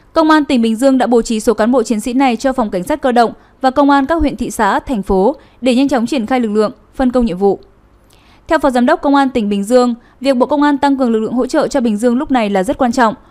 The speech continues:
hỗ trợ kịp thời nhân lực cho Bình Dương chống dịch và bảo vệ an ninh trật tự.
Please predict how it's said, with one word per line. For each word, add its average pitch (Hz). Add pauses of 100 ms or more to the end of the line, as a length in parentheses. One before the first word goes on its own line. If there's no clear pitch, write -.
(140)
hỗ 285
trợ 294
kịp 247
thời 226
nhân 247
lực 220
cho 254
Bình 226
Dương 247
chống 208
dịch 233 (240)
và 262
bảo 220
vệ 220
an 240
ninh 233
trật 196
tự. 202